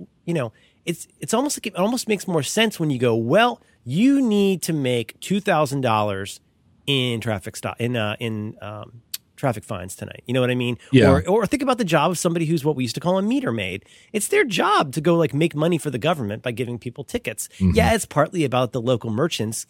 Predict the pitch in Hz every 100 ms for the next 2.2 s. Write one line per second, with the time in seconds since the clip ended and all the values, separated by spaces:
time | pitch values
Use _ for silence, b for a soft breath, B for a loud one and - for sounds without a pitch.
0 | 131 127 113 110 120 120 113 107 - 107
1 | - 139 165 180 120 101 95 85 87 120
2 | 143 147